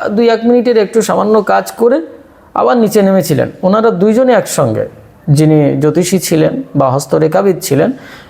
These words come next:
ওই একসঙ্গে উপরে গেছিলেন, আবার একসঙ্গে নিচে নামলেন। নিচে এসে আমার গুরু মহারাজ বললেন, মানে দুই পাঁচ মিনিটের ব্যাপার হবে, বড় জোর দশ মিনিট। তা নিচে এসে বললেন, "দেখুন তো আমার হাতে এই রেখাটি আছে কিনা," বলে দেখালেন।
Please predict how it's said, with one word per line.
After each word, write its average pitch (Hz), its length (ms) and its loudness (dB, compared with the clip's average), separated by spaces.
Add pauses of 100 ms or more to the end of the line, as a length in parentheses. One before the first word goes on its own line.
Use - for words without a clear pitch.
(160)
ওই 143 160 2
একসঙ্গে 214 440 0
উপরে 208 280 2
গেছিলেন, 247 400 0 (100)
আবার 170 200 0
একসঙ্গে 202 420 0
নিচে 160 260 0
নামলেন। 120 340 -2
নিচে 160 260 2
এসে 196 320 0
আমার 170 180 0
গুরু 165 200 2
মহারাজ 180 300 0
বললেন, 170 380 2
মানে - 180 0
দুই 220 180 2
পাঁচ 226 280 -2
মিনিটের 262 260 2
ব্যাপার 147 340 0
হবে, 131 220 -2
বড় 170 240 0
জোর 208 220 0
দশ 202 240 -2
মিনিট। 196 300 -8 (840)
তা - 80 0
নিচে 175 260 2
এসে 202 160 2
বললেন, 233 420 2
"দেখুন 196 320 2
তো 247 60 2
আমার 214 200 0
হাতে 185 220 0
এই 196 80 4
রেখাটি 196 340 0
আছে 156 220 0
কিনা," 233 220 0
বলে 185 200 0
দেখালেন। 120 420 -2